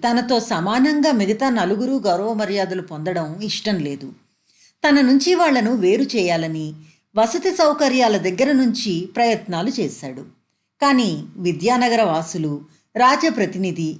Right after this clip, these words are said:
ఎంతో మర్యాదస్తులు కావడం వల్ల అది సాగలేదు. అక్కడ మిగతా నలుగురి కన్నా భూషయ్య పట్ల ప్రత్యేక గౌరవం చూపినవాడు రంగదాసు ఒక్కడే. వాన కురుస్తున్నప్పుడు వాడు గొడుగును భూషయ్యకు పట్టాడు.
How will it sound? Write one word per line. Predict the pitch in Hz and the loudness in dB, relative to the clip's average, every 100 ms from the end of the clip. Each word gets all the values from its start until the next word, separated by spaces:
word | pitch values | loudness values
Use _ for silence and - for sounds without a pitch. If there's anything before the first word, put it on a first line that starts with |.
| - | -4
ఎంతో | 190 190 202 339 | -2 -2 0 2
మర్యాదస్తులు | 277 190 220 226 208 - 190 | 2 2 2 2 0 -2 -4
కావడం | 180 165 160 160 151 | -2 -2 -2 -4 -6
వల్ల | 147 175 196 156 156 _ - | -4 -2 -2 -4 -12 _ -4
అది | 196 | -4
సాగలేదు. | 196 - 151 196 170 135 - - _ _ _ _ _ - | -4 -6 -4 -2 -2 -4 -10 -20 _ _ _ _ _ -2
అక్కడ | 277 330 285 220 170 214 | 0 2 2 2 0 0
మిగతా | 220 285 - 381 | 2 2 0 2
నలుగురి | 294 220 247 302 | 2 2 2 2
కన్నా | 302 233 202 170 156 - | 2 2 2 0 -4 -10
భూషయ్య | 180 175 277 277 330 294 | -8 -2 0 0 0 2
పట్ల | 240 196 208 165 202 | 0 0 0 0 0
ప్రత్యేక | 202 160 240 294 311 | -4 -4 0 0 2
గౌరవం | 226 190 190 196 208 202 | 2 2 2 0 -4 -4
చూపినవాడు | 175 165 151 160 254 | -6 -4 -2 -2 -2
రంగదాసు | 175 147 175 190 - 160 | -2 -4 -2 -2 -2 -8
ఒక్కడే. | - - 160 151 - _ _ _ _ _ _ - | -12 -8 -6 -6 -8 _ _ _ _ _ _ -6
వాన | 220 294 359 | -2 0 0
కురుస్తున్నప్పుడు | 359 311 277 - 240 226 214 190 | 2 2 0 0 0 0 0 2
వాడు | 175 196 202 170 | 2 2 2 2
గొడుగును | 208 180 170 220 220 208 | 0 0 2 2 2 0
భూషయ్యకు | 180 165 202 262 220 208 | -2 -4 -2 0 0 -2
పట్టాడు. | - 208 - 147 139 | -4 -6 -4 -6 -6